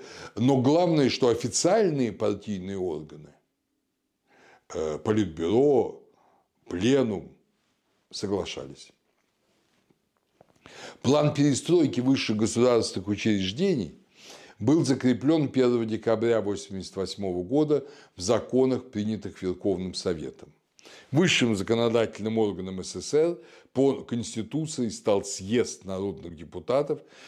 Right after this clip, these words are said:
избираемый на пять лет и собирающийся раз в год.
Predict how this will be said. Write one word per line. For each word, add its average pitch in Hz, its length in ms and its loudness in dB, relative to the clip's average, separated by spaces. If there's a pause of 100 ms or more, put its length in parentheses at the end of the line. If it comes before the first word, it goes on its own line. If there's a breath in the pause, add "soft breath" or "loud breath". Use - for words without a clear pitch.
(120 loud breath)
избираемый 110 720 2
на 95 120 -6
пять 92 380 -6
лет 147 300 0
и 110 80 -10
собирающийся 95 1040 -6
раз 80 240 -6
в 76 140 -16
год. 78 300 -8